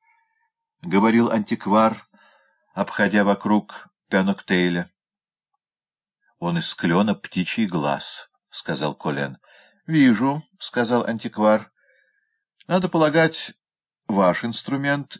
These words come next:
и работает исправно». «Я продаю все лучшее, что у меня есть», — сказал Колен. «Наверно, вас это огорчает», — сказал антиквар и наклонился, чтобы получше разглядеть рисунок древесины.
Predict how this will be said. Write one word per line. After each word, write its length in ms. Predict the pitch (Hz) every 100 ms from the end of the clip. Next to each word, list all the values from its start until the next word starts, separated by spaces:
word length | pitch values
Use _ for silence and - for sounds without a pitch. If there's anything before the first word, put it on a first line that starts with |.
| -
и 120 | 92
работает 560 | 85 80 95 92 123 180
исправно». 720 | - - 82 65 60 - - _ _ _ _ _ _ _ _
«Я 360 | - 78 87 87
продаю 440 | 101 80 80 92
все 260 | - - 82
лучшее, 460 | 95 - - 82
что 280 | - - 85
у 60 | 78
меня 240 | 82 80
есть», — 480 | 78 78 73 - - _ _ _
сказал 420 | - - 87 78 71
Колен. 460 | - 73 71 64 _ _ _ _ _ _ _ _ _ _
«Наверно, 420 | - 87 143 135 123
вас 240 | 285 -
это 180 | 123 127
огорчает», — 760 | 101 104 - 127 165 151 95
сказал 400 | - - 82 78
антиквар 680 | 76 71 87 - 80 78 - _ _ _ _
и 100 | 85
наклонился, 680 | 85 170 180 175 147 147 107
чтобы 300 | - 85 82
получше 540 | - 82 107 131 -
разглядеть 600 | 101 76 78 71 98 117 - - -
рисунок 540 | 82 - 90 92 92
древесины. 720 | 82 90 90 - 73 65